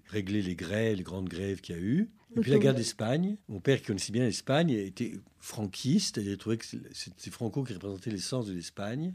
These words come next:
Speaker 1: Et ça a contribué, mais je pense que c'est pas décisif. Je pense qu'il est vraiment décisif, c'est l'échec conjugal.
Speaker 2: Conjugal.
Speaker 1: Ah oui. Et l'échec philosophique, parce que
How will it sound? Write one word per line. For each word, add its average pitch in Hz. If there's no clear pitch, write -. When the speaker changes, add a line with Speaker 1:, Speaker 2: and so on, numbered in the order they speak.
Speaker 1:
Et 104
ça -
a 117
contribué, 147
mais 135
je -
pense 190
que -
c'est 165
pas 202
décisif. 135
Je 107
pense 131
qu'il 104
est 92
vraiment 139
décisif, 110
c'est 107
l'échec 95
conjugal. -
Speaker 2:
Conjugal. 190
Speaker 1:
Ah -
oui. 82
Et 127
l'échec 120
philosophique, 151
parce 120
que 123